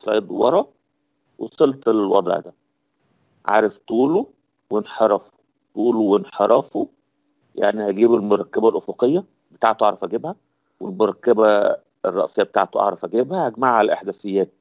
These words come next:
النقطة المعلومة، هجيب إحداثيات النقطة المطلوبة اللي في المثال بتاعنا. دي الخطوات اللي مكتوبة قدامكم هنا، آه، بالتفصيل شوية. يبقى إيه المع-، اللي هبتدي بيه؟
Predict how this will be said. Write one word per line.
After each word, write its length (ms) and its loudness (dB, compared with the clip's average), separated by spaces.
النقطة 300 -4
المعلومة، 480 -2
هجيب 420 -6
إحداثيات 460 -4
النقطة 420 -2
المطلوبة 540 -12
اللي 220 -12
في 140 -10
المثال 400 -2
بتاعنا. 520 -4
دي 100 0
الخطوات 560 2
اللي 100 -2
مكتوبة 300 -4
قدامكم 420 -4
هنا، 260 -8
آه، 340 -4
بالتفصيل 720 -8
شوية. 380 -16
يبقى 220 4
إيه 180 8
المع-، 280 4
اللي 140 -6
هبتدي 380 -6
بيه؟ 200 -4